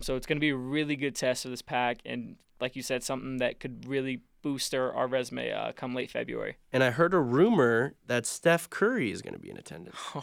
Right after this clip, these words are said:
Speaker 1: Oh.
Speaker 2: Just kidding. Totally made that up. But you never know.
Speaker 1: <laughs>
Speaker 2: He definitely could be. You know, he's injured right
Speaker 1: Yeah.
Speaker 2: now, so he might be taking a trip home and seeing,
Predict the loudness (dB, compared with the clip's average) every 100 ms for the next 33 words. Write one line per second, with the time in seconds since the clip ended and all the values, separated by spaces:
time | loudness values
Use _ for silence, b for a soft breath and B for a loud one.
0 | -2 -2 -2 -2 -4 -6 -10 -2 -2 2
1 | 2 2 4 4 6 6 6 4 6 6
2 | 8 8 8 8 10 8 8 6 2 -2
3 | -2 0 6 6 6 4 4 4 4 4
4 | 4 4 2 -2 B B 4 8 10 10
5 | 8 10 10 12 10 10 10 6 4 2
6 | 4 6 6 6 4 2 2 4 4 6
7 | 6 6 6 6 6 2 0 2 4 4
8 | 2 2 4 6 4